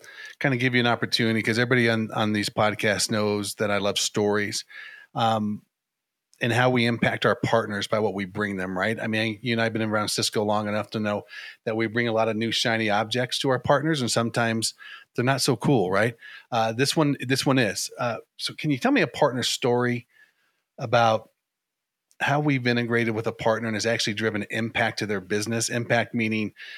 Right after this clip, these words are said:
you know, they've driven b-, more customer success or sales or their partner branded services. Kinda, kinda help me with that, with, with, with the story.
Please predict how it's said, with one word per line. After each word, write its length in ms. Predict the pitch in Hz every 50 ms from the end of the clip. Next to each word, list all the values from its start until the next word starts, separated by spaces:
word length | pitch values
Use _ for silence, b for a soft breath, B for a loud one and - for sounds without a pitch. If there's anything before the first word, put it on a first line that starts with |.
| B B B
you 100 | - 127
know, 120 | 110 104
they've 160 | 107 107 107 104
driven 280 | 120 117 113 113 107
b-, 80 | 104 110
more 220 | 113 117 113 110
customer 420 | - - 131 117 101 - 117 110 101
success 560 | - - 101 - - 113 107 104 101 - -
or 80 | 104
sales 480 | 101 - - 117 110 107 107 107 107 101
or 140 | 101 104 107
their 160 | 110 107 98
partner 320 | - - 120 107 110 110
branded 320 | 101 107 107 107 104 101 98
services. 460 | - - 107 101 104 - - - -
Kinda, 180 | - 202 214 - _
kinda 180 | - 226 254 156
help 200 | 127 135 123 123
me 100 | 113 107
with 120 | 98 -
that, 200 | 113 98 92 95
with, 140 | 98 - -
with, 160 | 113 104 98
with 140 | 107 104 -
the 60 | -
story. 460 | - - - 110 98 95 92 95 -